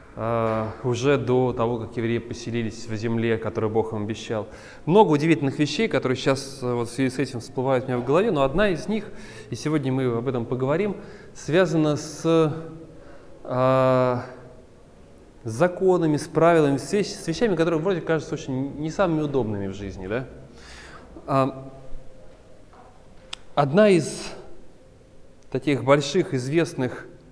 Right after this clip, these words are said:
а, теорий, пониманий, которым пользуется большинство людей, когда пытаются определить, что же правильно в мире, что же правильно в этом жи-, в этой жизни. А,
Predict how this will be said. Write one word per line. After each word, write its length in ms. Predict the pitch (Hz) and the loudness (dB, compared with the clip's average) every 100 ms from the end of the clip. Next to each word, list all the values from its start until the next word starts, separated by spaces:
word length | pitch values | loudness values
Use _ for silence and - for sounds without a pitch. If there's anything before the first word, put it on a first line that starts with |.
| - - - - - - - - - - - - _ - - - | -20 -20 -20 -20 -20 -20 -20 -20 -20 -20 -20 -20 _ -20 -20 -10
а, 220 | 120 117 | -6 -6
теорий, 480 | - 165 185 185 139 | -4 2 4 6 4
пониманий, 760 | - 147 147 156 185 151 113 - - - - | 2 2 4 4 4 2 0 -4 -12 -18 -4
которым 260 | 147 202 190 | 2 4 6
пользуется 400 | 220 185 165 151 | 4 4 0 -2
большинство 380 | 156 156 180 | -4 -4 -2
людей, 280 | 175 156 214 | 0 0 0
когда 180 | 165 139 | 0 0
пытаются 400 | 143 190 170 151 | 2 0 0 -2
определить, 560 | 143 143 143 196 170 - - - | -2 -2 -2 -4 -6 -12 -18 -16
что 220 | - 185 | 0 2
же 100 | 156 | 2
правильно 540 | 143 - 165 156 123 117 | 0 2 4 6 4 0
в 100 | 117 | 0
мире, 280 | 175 190 127 | 0 0 -2
что 160 | - | -2
же 100 | 135 | -4
правильно 400 | 139 156 147 123 | 0 2 4 2
в 20 | |
этом 320 | 120 120 120 117 | 0 0 -4 -4
жи-, 180 | 117 | -6
в 120 | 135 143 | -2 0
этой 180 | 139 | 0
жизни. 480 | 135 208 220 156 127 - - - - - | 0 -2 0 0 0 -4 -14 -18 -12 -2
А, 840 | 123 127 127 120 120 120 117 - | 4 6 6 4 2 0 -4 -8